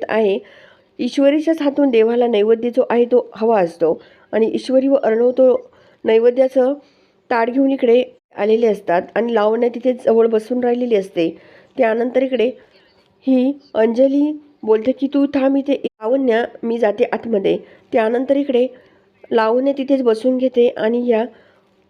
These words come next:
ईश्वरीला अंजली बोलते की, "जा पटकन तू ते नैवेद्याचं ताट घेऊन, वेळ होतोय."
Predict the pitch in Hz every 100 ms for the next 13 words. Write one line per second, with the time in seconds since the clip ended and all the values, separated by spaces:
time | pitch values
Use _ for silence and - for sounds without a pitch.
0 | - 226 220 254 262 285 - 240 240 254
1 | 233 220 247 262 240 240 277 262 277 269
2 | 262 254 254 214 214 226 226 247 202 220
3 | 240 240 208 233 220 196 165